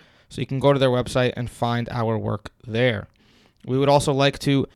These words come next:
talk about Thrive Fantasy, a new D F S app for prop bets. They've streamlined the drafting process and eliminated the need to do unnecessary hours of research, they claim, but we're here to help you do that. And they have their top-tier athletes there,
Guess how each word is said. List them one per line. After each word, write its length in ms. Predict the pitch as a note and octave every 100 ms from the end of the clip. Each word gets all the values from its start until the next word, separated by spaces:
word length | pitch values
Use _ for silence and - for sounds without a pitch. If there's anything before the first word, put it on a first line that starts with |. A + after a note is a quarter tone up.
| -
talk 220 | D3 C#3
about 280 | C#3+ C#3+ D#3
Thrive 560 | - D3 B2 C3 D#3 D3+
Fantasy, 500 | E3 F#3+ G3+ - A#2+
a 60 |
new 160 | D3+ F#3
D 180 | C#3+ E3
F 160 | D#3
S 160 | C#3+ C#3+
app 240 | C#3 D#3+ -
for 240 | - D3+
prop 380 | - - D#3+ -
bets. 240 | A#2 - -
They've 160 | C3
streamlined 440 | - F3 F#3 F3+ D#3
the 60 |
drafting 380 | B2 D3 C#3+ D3+
process 420 | D3 C#3 C#3+ C3+
and 160 | - C3
eliminated 540 | D#3 F#3 F3 C#3+ A2+ - - -
the 140 | -
need 140 | D#3 D#3+
to 80 | D3
do 120 | D3
unnecessary 580 | D3+ F3+ F#3 E3+ F3 E3
hours 300 | D#3 D#3+ D#3
of 140 | C3+ C3+
research, 440 | F3 B2+ A#2 - B2+
they 240 | A#2+ D#3
claim, 380 | - B2 A2 G2+ _ _ -
but 260 | C3+ C#3+ -
we're 180 | B2 D3
here 160 | D3 C#3+
to 80 |
help 220 | C3 C3 B2
you 60 |
do 140 | A#2 A#2+
that. 260 | C3 A#2 - - _ _
And 120 | D#3 E3+
they 100 | F3
have 200 | F3+ D#3+
their 280 | E3+ C3+ - _
top-tier 720 | - - A#3+ - - G3+ F#3 -
athletes 540 | E3 E3 D#3+ D#3+ -
there, 320 | D#3+ D3+ D3+